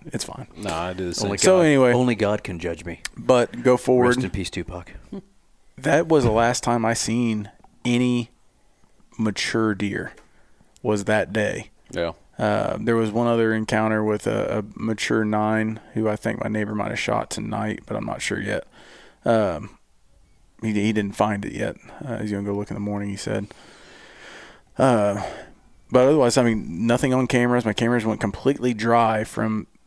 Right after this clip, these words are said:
Speaker 1: youth season on. Nothing. And so I was like, "Oh, crap." So opening morning comes, and I go back to that same blind that, that we went in that night to watch deer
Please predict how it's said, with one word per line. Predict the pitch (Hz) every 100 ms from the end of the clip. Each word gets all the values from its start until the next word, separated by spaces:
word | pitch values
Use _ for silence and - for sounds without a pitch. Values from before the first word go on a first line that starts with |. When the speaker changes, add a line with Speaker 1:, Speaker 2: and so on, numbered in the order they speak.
| -
Speaker 1:
youth | 110 113 117
season | - 120 113 107 104 -
on. | 107 104 50 110 - - _ _ -
Nothing. | 117 107 113 113 - - 143 - - - _ - -
And | 139 113
so | 117
I |
was | 113
like, | -
"Oh, | 170 -
crap." | - 220 202 - -
So | - 120 123
opening | 139 143 117
morning | 117 117 113
comes, | 110 110 113 107
and | 107 107 - - - - -
I | 113
go | 113
back | 113 110 110
to |
that | 110 -
same | 113 110
blind | 110 110 110
that, | 107 - - -
that | 113 104 - 107 - - _ _
we | 117
went | 110 110 107
in | 104
that | 107 107
night | 110 110 107
to | 107
watch | 107 -
deer | - 117 107 107